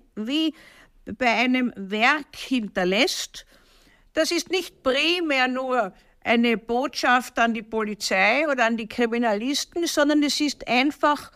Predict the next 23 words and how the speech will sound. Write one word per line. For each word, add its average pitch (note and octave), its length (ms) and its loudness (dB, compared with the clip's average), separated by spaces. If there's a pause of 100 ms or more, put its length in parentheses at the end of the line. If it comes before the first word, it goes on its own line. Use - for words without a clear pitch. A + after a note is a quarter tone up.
(520)
ähm, A#3 580 2
eine A#3 280 2
Darstellung B3+ 1080 2 (640)
des - 500 0 (120)
Motivs A3+ 720 -2
und B3+ 160 -2
eine A3+ 200 2
Darstellung A3 760 2
der G3+ 100 2
Persönlichkeit. - 1080 -6 (600)
Auch A3 440 0 (240)
je A3+ 260 0
nachdem, C4+ 640 0
wie B3+ 220 -2
die A#3 140 -2
Leiche A3 760 0
zugerichtet C4 920 -2
wurde, B3 440 0
ob G3+ 200 -6
sie A#3 140 -6
sehr, G#3+ 440 2 (420)
äh, F3 400 -2
äh, - 560 -10